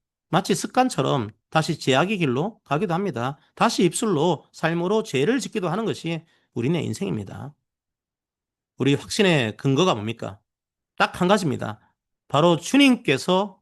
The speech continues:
이 일을 시작하셨다는 겁니다. 우리가 한 게 아니라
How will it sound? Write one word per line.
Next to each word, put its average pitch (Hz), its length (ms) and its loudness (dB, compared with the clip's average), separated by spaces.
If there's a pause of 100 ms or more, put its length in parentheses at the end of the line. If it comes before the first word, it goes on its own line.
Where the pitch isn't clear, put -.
이 226 280 0
일을 185 500 -2 (100)
시작하셨다는 226 880 -2
겁니다. 101 360 -10 (500)
우리가 208 360 6
한 175 140 2
게 170 80 2
아니라 123 480 -4